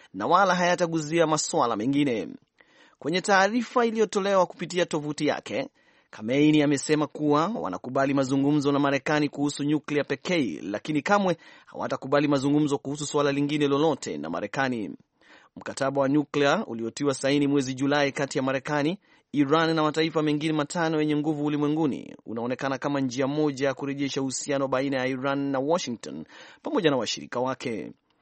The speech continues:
Rais wa Iran, Hassan Rouhani, anayeonekana kuwa na msimamo wa kadri ikilinganishwa na Ayatollah, amesema Jumanne kuwa Teheran iko tayari kufanya mazungumzo na Marekani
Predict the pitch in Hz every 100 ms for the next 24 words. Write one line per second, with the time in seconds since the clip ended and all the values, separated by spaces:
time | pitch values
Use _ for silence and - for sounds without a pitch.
0 | - _ _ - 113 131 135 139 131 135
1 | 143 151 165 143 - 139 139 143 135 151
2 | 151 180 _ _ _ 107 117 151 160 156
3 | 170 156 - 175 160 160 - 160 160 156
4 | 151 - 147 - 85 67 - 131 131 131
5 | 139 139 139 135 143 135 - 165 110 -
6 | - - - - 117 139 175 170 151 156
7 | 165 160 - 156 117 52 - 123 131 143
8 | 143 160 165 160 165 165 170 165 - 147
9 | 143 135 131 139 143 131 127 127 131 190
10 | 165 104